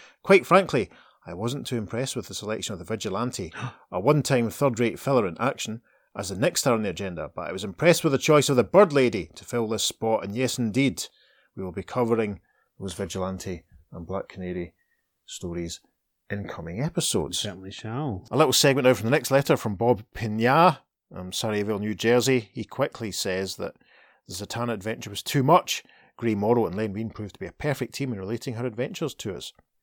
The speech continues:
Speaker 1: So that's nice. "I hope she'll be appearing every once in a while." The response to that says, "How about next issue?" And that refers to the Gorgonis story that Peter told us about.
Speaker 2: Mm-hmm.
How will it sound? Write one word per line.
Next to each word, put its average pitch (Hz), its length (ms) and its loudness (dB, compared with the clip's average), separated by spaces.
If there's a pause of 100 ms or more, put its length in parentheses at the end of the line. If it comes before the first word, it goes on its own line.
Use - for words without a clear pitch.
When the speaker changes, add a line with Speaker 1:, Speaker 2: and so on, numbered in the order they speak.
(160)
Speaker 1:
So - 120 -12
that's 82 160 -10
nice. 127 260 -10 (320)
"I - 60 -12
hope 90 200 -8
she'll 110 140 -8
be 101 80 -4
appearing 104 420 -8
every 107 180 -8
once 110 220 -6
in - 60 -8
a 98 40 -8
while." 143 300 4 (440)
The 104 280 -2 (300)
response 135 560 2
to - 120 -4
that 117 380 4
says, 113 240 -2
"How 139 140 0
about 135 200 2
next 143 260 0
issue?" 156 340 6
And 85 80 -4
that 113 140 -4
refers 98 340 -8
to 104 100 -12
the 92 80 -8
Gorgonis 92 440 -2
story 87 320 -10
that 87 100 -12
Peter - 180 -20
told 90 240 -14
us 82 60 -12
about. 101 240 -6
Speaker 2:
Mm-hmm. 117 480 -6